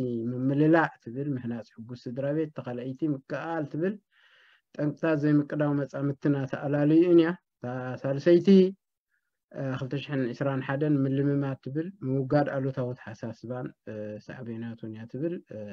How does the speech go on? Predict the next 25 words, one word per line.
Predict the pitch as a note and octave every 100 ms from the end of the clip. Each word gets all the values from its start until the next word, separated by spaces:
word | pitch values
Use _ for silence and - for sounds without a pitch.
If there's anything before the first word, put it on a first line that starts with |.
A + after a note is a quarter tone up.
| - A#2+ _ _ _ _
ኣብዚ | A#2 A#2 A2+ A#2+
ሕጂ | B2 A2+ A#2
ዘካይዶ | B2 B2 B2 B2 B2+ B2 A#2
ንጥፈት፣ | A2+ A#2+ - D#3 D#3+ _
እዚ | - G#2+ A2 - _ - - _ _
ስልጠና | - C3+ - C3+ B2+
ናይ | A#2+ A#2+ A#2 G#2+ G2+ G2 G2
ስድራ | - A#2 B2 B2+
ቤት | B2+ A#2+
ትምህርቲ፣ | A#2+ A#2+ A#2+ A#2+ G#2 G2 F#2+
እ፣ | A2 A2 G#2+ B2 -
ዝህብ፣ | A#2 B2 D#3+ D#3+ _
እ፣ | G2+ G2 F2+ F2+ - _ _ -
ክልተ | A#2 - G#2+ G#2 G2+
ኮርስ፣ | - G#2+ A#2 - -
እ፣ | - G2 G2 A#2
ታሽሙ | A2 G#2+ A2+ C3
ሳልሳይ | B2+ A2+ A#2 A2+
ኮርስ | - G#2+ -
ሕጂ | G2 A2
ዝመፅእ | G#2+ G#2+ G#2+
ዘሎ | A2+ A2 G#2+
ሰሙን | - G#2+ A2 A#2+
ክጅምር | A2+ G#2+ A#2 C3+
እዩ። | E3